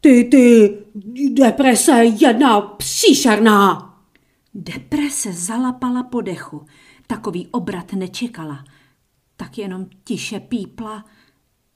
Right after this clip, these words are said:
Speaker 2: "Já jsem ti chtěla jenom pomoct. Promiň, ale je to pravda."
Speaker 1: Melisa nemohla nespatřit čistou upřímnost,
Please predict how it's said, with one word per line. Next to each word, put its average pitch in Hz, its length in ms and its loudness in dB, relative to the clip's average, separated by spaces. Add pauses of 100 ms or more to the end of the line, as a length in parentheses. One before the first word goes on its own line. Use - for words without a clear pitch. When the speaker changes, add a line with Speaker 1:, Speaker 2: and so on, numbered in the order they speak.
(380)
Speaker 2:
"Já 240 200 0
jsem 254 240 0
ti 254 160 -4
chtěla 240 320 -4
jenom 254 340 4
pomoct. 254 800 -4 (880)
Promiň, 269 680 2 (1000)
ale 214 200 0
je 214 240 -6
to 233 160 -8
pravda." 240 680 -4 (1900)
Speaker 1:
Melisa 233 580 0
nemohla 190 580 4
nespatřit 170 1040 -4
čistou 208 480 0
upřímnost, 180 880 -2